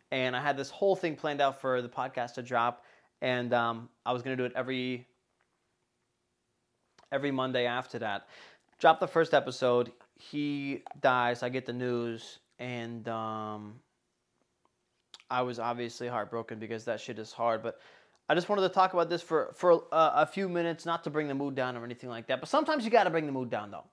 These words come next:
You know what I mean? 'Cause life's not all about,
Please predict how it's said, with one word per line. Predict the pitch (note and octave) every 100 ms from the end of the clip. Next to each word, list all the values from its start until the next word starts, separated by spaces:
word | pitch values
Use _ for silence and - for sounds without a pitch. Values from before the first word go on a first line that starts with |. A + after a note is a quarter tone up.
| _ _
You | C#3
know | C#3+
what |
I | C#3
mean? | C#3 C#3 - _ _ _ _ _ _ -
'Cause | B2
life's | D#3 E3 E3
not | D3+
all | C#3+ C#3
about, | B2+ A#2+ -